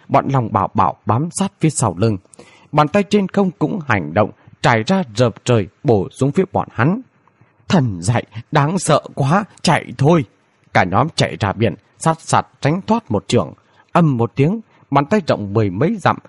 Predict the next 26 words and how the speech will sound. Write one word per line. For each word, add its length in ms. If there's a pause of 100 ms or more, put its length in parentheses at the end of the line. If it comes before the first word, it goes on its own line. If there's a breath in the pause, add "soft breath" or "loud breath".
(100)
khiến 300
hàng 300
tầng 320
sóng 360
dâng 220
lên 160
ngút 240
trời, 220 (260 soft breath)
nước 180
biển 320
vô 220
tận 140 (160)
tràn 280
lên 200 (220 soft breath)
thành 220
thế 260
hãi 200
nhân. 260 (460 loud breath)
Thần 160
Nam 180
và 80
bọn 280
Từ 140
Kim 240
Thần 280
Long 220